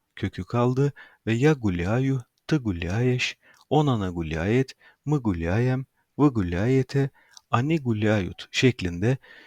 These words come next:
çekiyoruz. Ee, videonun adına bir dedim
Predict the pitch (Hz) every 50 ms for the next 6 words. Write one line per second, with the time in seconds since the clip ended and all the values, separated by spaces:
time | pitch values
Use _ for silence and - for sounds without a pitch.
0 | - _ - - - 113 - - 107 95 95 110 135 - - - _ - - -
1 | - - - - - - - 107 110 104 104 104 95 98 127 165 147 160 160 160
2 | 160 156 151 143 135 143 143 156 175 175 165 - - 113 110 104 135 151 147 127
3 | 104 92 82 90 82 85 95 104 131 135